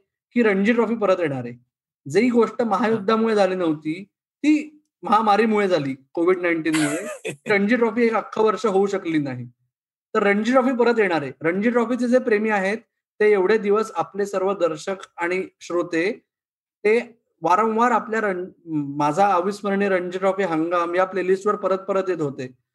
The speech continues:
Speaker 1: आता त्यांना रणजी ट्रॉफी बघायची पण आशा परत उंचावली गेलेली आहे.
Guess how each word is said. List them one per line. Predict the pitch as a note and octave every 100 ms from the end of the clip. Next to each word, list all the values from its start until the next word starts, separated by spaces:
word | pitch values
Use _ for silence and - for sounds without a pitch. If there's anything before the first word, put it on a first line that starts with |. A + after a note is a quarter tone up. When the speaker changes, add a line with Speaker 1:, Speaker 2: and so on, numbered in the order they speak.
| _ -
Speaker 1:
आता | G#3+
त्यांना | A3 A3 A#3
रणजी | A3+ G#3+ A#3
ट्रॉफी | A3
बघायची | A3+ G3 G#3 A3 A#3
पण | B3
आशा | A#3+ F#3+ F#3
परत | G#3+ A3 A3
उंचावली | G#3 F#3+ G3+ F#3+
गेलेली | F3+ E3 D#3 D3
आहे. | C#3 C3